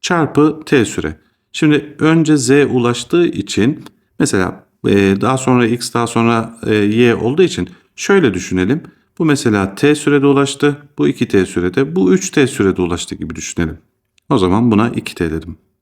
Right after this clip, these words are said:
E, Y için yazalım aynı denklemi. D eşittir V Y çarpı sinüs beta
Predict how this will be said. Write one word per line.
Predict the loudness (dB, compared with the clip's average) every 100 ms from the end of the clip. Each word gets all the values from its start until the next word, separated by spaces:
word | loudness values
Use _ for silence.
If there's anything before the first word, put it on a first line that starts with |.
| _ _ _ _ _ _ _ _ _ _ _ _ _ _ -2
E, | 2
Y | 4 4 4 2
için | 0 2
yazalım | 2 2 0 0
aynı | 0 0 -2
denklemi. | -4 -2 -2 -2 -4
D | -2 2 2 2
eşittir | -2 -6 -6 -2 0 -2 -14 _ _ _ -6
V | 0 2
Y | 4 2 2 2
çarpı | -2 -2 -2 -2 -2 -2 -6
sinüs | -10 -2 0 0 -4 -2
beta | -2 0 -2 -4 -8